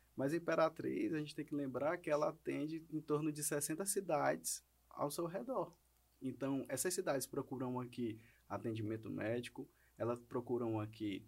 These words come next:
serviços, muitas, é, dessas de problemas jurídicos, inclusive, alguns são resolvidos aqui, né? Por exemplo, na Justiça do Trabalho tem uma área de atuação enorme, né? Então, é, Montes Altos,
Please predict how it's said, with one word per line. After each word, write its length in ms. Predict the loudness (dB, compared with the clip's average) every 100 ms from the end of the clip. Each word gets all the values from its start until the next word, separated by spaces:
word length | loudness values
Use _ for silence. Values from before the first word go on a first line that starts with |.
| -10
serviços, 840 | -4 -4 -4 -4 -2 -4 -8 -12 -14 -20 _
muitas, 560 | 2 4 4 0 -4 -8 -10
é, 520 | -6 -2 0 -2 -4
dessas 460 | -4 -2 0 -2 -4
de 100 | -8
problemas 800 | -4 -2 2 4 4 4 2 -4 -14
jurídicos, 640 | -4 0 2 2 -2 -8 -8
inclusive, 600 | -6 -6 -2 -2 -2 -6
alguns 400 | -2 0 2 0 -2
são 100 | -4
resolvidos 800 | -4 -6 -6 -4 -4 -6 -10 -14 _
aqui, 600 | -6 -6 -6 -6 -4 -6 -8 -20 -20 _
né? 320 | -6 -6 -6 -8
Por 100 | -6
exemplo, 280 | -6 -6 -8
na 60 |
Justiça 240 | -8 -8 -6
do 100 | -6
Trabalho 420 | -4 0 2 0
tem 120 | -2
uma 160 | -2 -2
área 160 | 0
de 60 | 0
atuação 440 | 0 -2 -2 -2 -2
enorme, 560 | 0 2 2 0 -4 -8
né? 180 | -8 -8
Então, 340 | -8 -8 -8 -8 -14 -20 -10
é, 400 | -8 -6 -10 -14 _
Montes 380 | -8 -6 -6 -2
Altos, 640 | 0 0 -2 -6 -6 -8